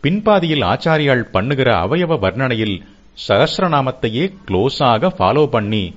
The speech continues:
பல இடங்களில் பேசுகிறார். அம்பாளுடைய நெற்றி திருப்பி வைத்த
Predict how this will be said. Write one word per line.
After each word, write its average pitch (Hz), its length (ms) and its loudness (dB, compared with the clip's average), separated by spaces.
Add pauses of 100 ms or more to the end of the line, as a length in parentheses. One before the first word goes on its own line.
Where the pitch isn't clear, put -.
(320)
பல 107 240 -2
இடங்களில் 147 500 0
பேசுகிறார். 98 580 0 (760)
அம்பாளுடைய 123 760 0
நெற்றி 98 480 -4 (300)
திருப்பி 180 360 -2
வைத்த 120 320 0